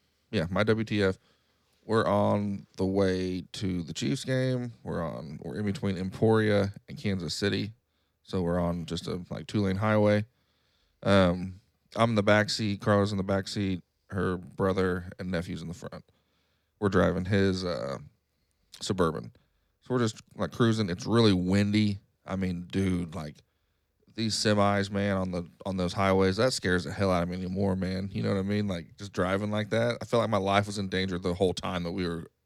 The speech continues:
on this trip. It was crazy. Anyways, we're driving, and all of a sudden, dude, something happens where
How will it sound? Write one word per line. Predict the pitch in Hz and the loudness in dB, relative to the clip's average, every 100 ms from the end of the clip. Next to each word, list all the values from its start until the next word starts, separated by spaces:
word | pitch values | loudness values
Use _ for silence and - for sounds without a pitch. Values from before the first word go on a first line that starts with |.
| - | -12
on | - 190 | -6 -4
this | 90 - | -6 -6
trip. | - 92 - | -2 -2 -2
It | |
was | 92 | -8
crazy. | - - 92 82 67 - _ _ _ - - - _ _ _ - | -8 -4 -4 -6 -12 -20 _ _ _ -20 -20 -20 _ _ _ -4
Anyways, | 113 104 87 90 - - | 2 2 2 -2 -10 -10
we're | 101 98 90 85 - | -4 -2 -2 -4 0
driving, | 117 131 131 113 - | 4 4 2 -4 -2
and | 110 | 2
all | 120 | 2
of | |
a | 110 | 2
sudden, | - 113 113 | 0 -2 -2
dude, | 117 113 113 - _ _ _ _ _ _ - | 0 0 -2 -10 _ _ _ _ _ _ -14
something | - 135 139 120 | -4 -2 0 0
happens | 113 117 113 117 110 | 0 0 0 -6 -6
where | 107 95 90 90 | -2 0 0 -2